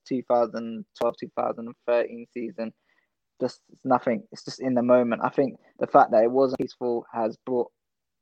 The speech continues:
attention to what's really going on. So I think I kinda ra-, I'm not gonna say I rate it.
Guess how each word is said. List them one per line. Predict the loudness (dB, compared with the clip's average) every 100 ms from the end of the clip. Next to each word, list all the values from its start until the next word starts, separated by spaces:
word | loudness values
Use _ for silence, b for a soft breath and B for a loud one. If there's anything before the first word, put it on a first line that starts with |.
| _ _ _ -20
attention | -4 -4 -2 -4 -6 -6 _ _ _
to | 0 2
what's | 4 2 4
really | 2 4
going | 4 4 4
on. | 0 -2 -6
So | 0
I | 2
think | 2 -4 -16 _ _ _ _ _ _ _ _ _ _ -8
I |
kinda | 4 6 6
ra-, | 6
I'm | 4
not | 2 -2 -6
gonna |
say | 4
I | 4
rate | 4 2
it. | 0 -4